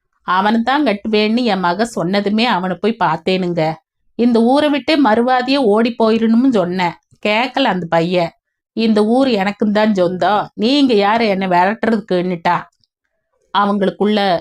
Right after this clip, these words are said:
எப்படி பழக்கம் ஏற்பட்டுச்சு? அது என்ன கன்றாவியோ,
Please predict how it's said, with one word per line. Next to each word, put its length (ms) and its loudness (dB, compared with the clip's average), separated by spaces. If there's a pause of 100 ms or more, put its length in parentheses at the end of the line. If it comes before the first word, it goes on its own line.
எப்படி 400 -2
பழக்கம் 420 -2
ஏற்பட்டுச்சு? 680 -2 (480)
அது 300 -2
என்ன 320 0
கன்றாவியோ, 680 -2